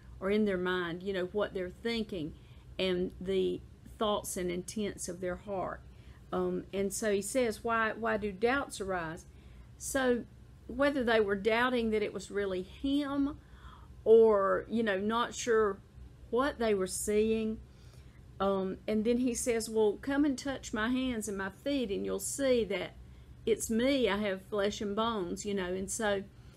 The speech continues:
he shows them his hands and his feet. And, you know, his hands had been, um, nailed to the cross, and his feet were nailed to the cross. And so, you know, that,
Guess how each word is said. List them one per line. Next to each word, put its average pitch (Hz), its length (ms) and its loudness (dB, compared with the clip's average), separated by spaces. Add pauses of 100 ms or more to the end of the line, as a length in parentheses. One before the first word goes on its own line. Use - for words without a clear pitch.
(140)
he 214 120 0
shows 240 440 2
them 190 160 -4
his 196 240 -6
hands 196 400 -8
and 180 120 -8
his 180 160 -10
feet. 208 460 -4 (560)
And, 233 240 0
you 254 140 4
know, 240 120 4
his 233 200 4
hands 247 400 -4
had 190 240 -2
been, 190 480 -2
um, 180 500 -2 (1120)
nailed 220 520 6
to 214 120 -4
the 180 100 -6
cross, 208 560 -4
and 202 200 -2
his 196 180 -4
feet 302 300 0
were 202 140 0
nailed 185 320 -2
to - 120 -12
the 175 100 -12
cross. - 640 -10 (440)
And 214 220 2
so, 220 420 2
you 214 300 0
know, 208 160 0
that, 214 260 -2